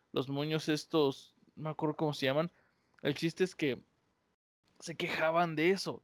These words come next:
y no fueron las únicas, ojo, no le estoy echando todo el, el partido a las feministas, porque hubo mucha gente que ni siquiera estaba en el, en el caso y también se quejó, y eran mayoría,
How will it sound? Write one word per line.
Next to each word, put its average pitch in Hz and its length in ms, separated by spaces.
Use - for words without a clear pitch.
y 165 140
no 220 140
fueron 262 280
las 220 180
únicas, 180 440
ojo, - 460
no 139 300
le 170 80
estoy 160 280
echando 151 300
todo 139 260
el, 139 320
el 131 160
partido 143 460
a 143 60
las 143 140
feministas, 147 600
porque 135 280
hubo 156 280
mucha 151 400
gente 160 380
que 127 180
ni 123 140
siquiera 143 440
estaba 156 340
en 165 80
el, 156 220
en 147 200
el 147 120
caso 160 380
y 143 100
también 123 320
se 127 160
quejó, 151 360
y 135 180
eran 139 200
mayoría, 143 540